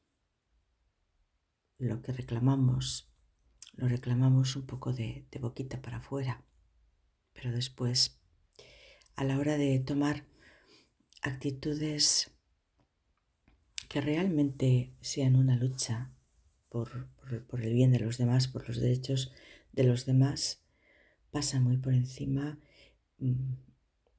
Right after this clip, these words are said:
mi querer estar en medio, mi querer que se me vea, que se me considere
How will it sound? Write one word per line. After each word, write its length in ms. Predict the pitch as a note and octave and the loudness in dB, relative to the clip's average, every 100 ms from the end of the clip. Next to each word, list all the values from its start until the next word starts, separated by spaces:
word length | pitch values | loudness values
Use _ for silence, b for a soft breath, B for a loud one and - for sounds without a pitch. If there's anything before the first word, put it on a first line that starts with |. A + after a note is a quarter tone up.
| _ _ _ - | _ _ _ -10
mi 240 | B2+ C3+ | -6 -4
querer 420 | C3 B2 B2 B2 C3 - - - _ _ _ _ _ _ _ _ _ _ | -4 -2 2 4 2 -2 -14 -20 _ _ _ _ _ _ _ _ _ _
estar 300 | - B2+ B2+ | -10 -6 -2
en 160 | A#2 A2+ | 0 4
medio, 400 | A#2+ B2 B2+ B2+ | 6 6 8 6
mi 120 | B2 A2+ | 6 0
querer 440 | - G#2 A2 A#2 - - b b b b b b b _ - - - _ - | -4 -4 -2 -2 -6 -20 b b b b b b b _ -20 -20 -20 _ -6
que 100 | C3+ | -4
se 180 | - | 0
me 160 | B2 A2 | 0 2
vea, 380 | B2+ B2+ B2+ B2+ | 6 6 6 2
que 80 | C3+ | -2
se 120 | C3 | -2
me 100 | A#2+ | -2
considere 720 | - B2 - A#2 A2 A#2+ - | -2 -6 -4 -2 -2 -4 -10